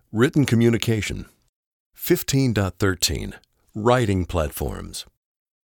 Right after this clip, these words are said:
The Air Force has adopted common basic formats of written communication for official and personal correspondence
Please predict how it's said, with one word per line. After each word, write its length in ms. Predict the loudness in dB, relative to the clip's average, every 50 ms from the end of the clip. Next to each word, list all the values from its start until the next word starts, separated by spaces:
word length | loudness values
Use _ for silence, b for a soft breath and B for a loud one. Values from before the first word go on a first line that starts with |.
| _ -2
The 140 | -2 0 0
Air 160 | 0 0 0
Force 380 | -2 0 0 0 2 2 0 0
has 180 | 0 0 0 0
adopted 520 | 0 0 -2 -2 -4 -4 -4 -6 -6 -6
common 500 | -4 -4 -2 -2 0 0 -2 -2 -4 -4 -2
basic 340 | -2 0 0 0 -2 -2 -4
formats 680 | -4 -4 -2 0 0 2 0 0 0 -2 -2 0 0
of 160 | -2 0 0
written 260 | 0 0 0 0 -2
communication 840 | 0 0 2 2 2 2 0 -2 -2 -2 0 0 0 -2 -4 -6 -6
for 180 | -2 0 2 2
official 540 | 2 2 2 0 0 0 0 -2 -2 -2 -2
and 200 | -4 -4 -4 -4
personal 480 | -2 -2 0 0 0 -2 -4 -6 -6 -6
correspondence 920 | -4 -2 2 2 4 4 2 0 0 0 0 0 0 0 0 0 -2